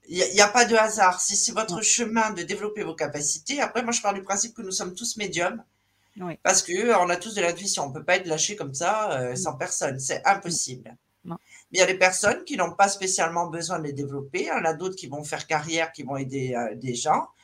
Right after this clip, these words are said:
Speaker 1: Il y en a d'autres qui vont les utiliser pour elles, qui vont écrire des livres. La médiumnité,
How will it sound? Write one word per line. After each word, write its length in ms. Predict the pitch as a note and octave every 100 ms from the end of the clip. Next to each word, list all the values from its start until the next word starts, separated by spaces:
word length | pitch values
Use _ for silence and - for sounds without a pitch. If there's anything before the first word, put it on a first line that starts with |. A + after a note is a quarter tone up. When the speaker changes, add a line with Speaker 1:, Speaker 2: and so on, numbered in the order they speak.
| _ - _ -
Speaker 1:
Il 60 |
y 20 | F3
en 40 |
a 40 |
d'autres 220 | F#3 G#3 G#3
qui 80 |
vont 80 | F#3
les 160 | E3+ E3
utiliser 460 | - E3 D3+ D3+
pour 260 | C#3+ C#3 C3
elles, 420 | C#3 - F4 F#3
qui 100 | C#3+
vont 100 | D3+
écrire 240 | D3 C3+ D3
des 160 | D3
livres. 440 | D3 A3+ D#4+ E3+ C3+ - - - -
La 120 | - F3+
médiumnité, 840 | F#3 G3+ G#3 G#3+ G#3 C4 D4+